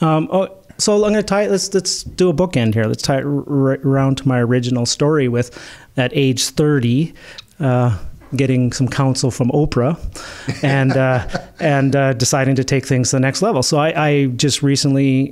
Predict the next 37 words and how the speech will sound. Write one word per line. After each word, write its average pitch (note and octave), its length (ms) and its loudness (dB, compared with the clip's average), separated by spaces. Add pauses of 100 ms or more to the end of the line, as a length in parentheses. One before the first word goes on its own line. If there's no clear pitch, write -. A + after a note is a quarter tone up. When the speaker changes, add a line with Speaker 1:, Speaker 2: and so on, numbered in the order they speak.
Speaker 1:
in B2+ 140 2
twenty B2+ 280 0
twenty C#3+ 440 2
had B2+ 220 0
my C3+ 80 0
fiftieth - 540 -4
birthday, A2 380 -6 (120)
another C#3 280 0
birthday C3 420 0
that B2+ 180 2
ends B2+ 220 0
in B2+ 100 2
a B2+ 60 2
zero, C3+ 460 0 (500)
and B2+ 260 2
reflected C#3+ 520 0
back C3 280 0
upon C3 360 0
things. C3+ 380 0
And B2 120 2
I'm A#2+ 120 2
going, A#2+ 340 0 (180)
I B2+ 80 -10
go, C3 340 -4 (100)
"What D#3+ 180 0
have G3 200 0
I B2 60 -2
done? - 180 -12
I've, D#3+ 220 -4
okay, A3 200 0
I've C3 120 -2
done C#3+ 180 2
a D#3+ 60 2
lot, D3 420 -2
done D3+ 160 2
that, C#3+ 300 -2
and D3+ 160 -6